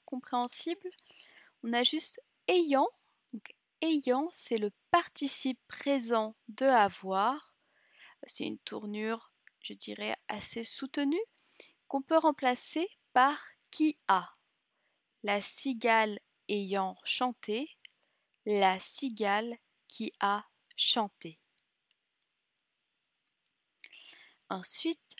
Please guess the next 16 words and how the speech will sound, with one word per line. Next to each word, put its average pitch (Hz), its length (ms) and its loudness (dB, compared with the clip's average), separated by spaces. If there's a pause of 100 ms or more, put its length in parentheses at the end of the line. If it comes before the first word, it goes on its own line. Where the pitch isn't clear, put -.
(200)
se - 360 4
trouva 202 640 -2
fort 233 640 2 (100)
dépourvu 247 720 -2 (640)
quand 330 220 6
la 233 180 4
bise 285 680 0
fut - 280 -6
venue. 220 540 -8 (540)
Alors 180 340 -12
là, 294 340 0
on 208 140 -8
a 196 120 -4
pas - 280 2
mal 247 280 2 (140)
d'éléments. 208 480 -2